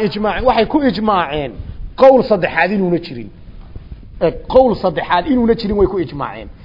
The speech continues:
Hadday yidhaahdeen masaladaasi labadaa qowl uun bay leedahay. Qowl saddexaad inuuna jirin way ku ijmaaceen.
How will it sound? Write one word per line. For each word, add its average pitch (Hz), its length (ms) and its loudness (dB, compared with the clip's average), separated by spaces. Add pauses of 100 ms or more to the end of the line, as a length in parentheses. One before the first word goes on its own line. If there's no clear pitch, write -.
(220)
Hadday 220 340 2
yidhaahdeen 240 360 4
masaladaasi 233 560 4
labadaa 220 360 4
qowl 208 280 4
uun 202 180 0
bay 170 180 2
leedahay. 135 400 -4 (360)
Qowl 254 240 6
saddexaad 175 600 -2
inuuna 240 300 4
jirin 214 320 -2
way 185 100 2
ku - 160 -6
ijmaaceen. 120 540 -10